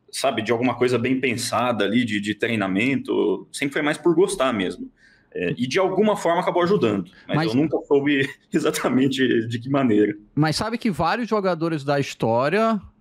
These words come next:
Speaker 2: você
Speaker 1: Sim.
Speaker 2: sabe bem que eu sei que você adora os clássicos, é, inclusive me falaram que um dos seus jogadores prediletos é o Stein, que eu fiquei
Speaker 1: Sim.
Speaker 2: bem feliz sabendo disso, entendeu? Eu gosto muito dele também.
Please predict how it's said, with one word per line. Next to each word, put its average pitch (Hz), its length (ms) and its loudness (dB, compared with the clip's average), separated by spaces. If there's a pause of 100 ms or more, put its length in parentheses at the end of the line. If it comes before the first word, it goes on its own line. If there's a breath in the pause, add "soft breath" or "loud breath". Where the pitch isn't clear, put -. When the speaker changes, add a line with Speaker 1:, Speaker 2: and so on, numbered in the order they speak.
Speaker 2:
você 127 340 2
Speaker 1:
Sim. - 80 -2
Speaker 2:
sabe 135 220 -2
bem 143 260 -4
que 156 80 -6
eu 139 80 -4
sei 147 180 -4
que - 80 -10
você 135 300 -4
adora 131 340 0
os - 80 -10
clássicos, - 920 -4
é, 117 160 -2
inclusive 135 360 2
me 147 140 2
falaram 135 360 -2
que 143 80 -6
um 139 40 -2
dos 120 100 -6
seus 135 160 0
jogadores 131 400 0
prediletos 127 480 0
é 131 60 2
o 127 80 2
Stein, 147 580 -4
que 123 280 0
eu 117 60 0
fiquei - 200 2
Speaker 1:
Sim. 117 60 0
Speaker 2:
bem 180 160 -2
feliz 151 400 0
sabendo 131 340 0
disso, 143 340 2
entendeu? 123 340 2
Eu 123 60 2
gosto 120 280 0
muito 135 180 2
dele 123 200 2
também. 127 340 0